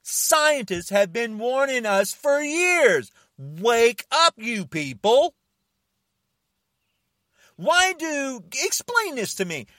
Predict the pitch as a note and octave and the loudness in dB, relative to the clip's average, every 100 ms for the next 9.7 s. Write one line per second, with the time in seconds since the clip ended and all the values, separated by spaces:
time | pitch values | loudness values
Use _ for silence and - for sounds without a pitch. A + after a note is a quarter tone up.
0 | _ _ - G#3 F#4 F#4+ D#4 C#4+ - D4+ | _ _ -10 0 2 2 -2 -6 -2 0
1 | E4 D#4 B3 G3+ F#3+ F#3+ A#3+ A#3 A3 G3+ | 0 0 4 4 4 0 -4 -4 -6 -6
2 | A#3 A#3 G#3+ D#3 F#3+ E3 D#3 D3 E3 D3+ | -2 0 -2 -6 -6 -6 -8 -6 -6 -6
3 | C#3+ D#3+ B3 B3+ - G#3 F3+ B2 D3+ B2+ | -10 -8 -4 -4 0 0 0 -8 -8 -6
4 | B2+ D#3 - D#3+ F3+ G3 - - A2+ D#2+ | -4 -2 -2 -4 2 4 4 2 -6 -10
5 | - - _ _ _ _ _ _ - C#4 | -20 -20 _ _ _ _ _ _ 0 2
6 | D#4+ D#4 C#4 F3 A#2 _ E3+ G3 - F3+ | 2 -2 -4 -6 -8 _ -4 -4 -2 -2
7 | F3+ G#3 G#3 G#3 G#3+ G#3+ G3 D4+ - - | -2 -4 -6 -8 -8 -8 -6 -6 -8 4
8 | E4+ D4+ F#4 D#4+ B3+ C#4 A3 C#4 A3 C#4+ | 4 6 6 6 6 2 0 -6 2 2
9 | D4 A#3+ E4+ F4 - A#3+ G#3 | 2 4 6 6 6 0 0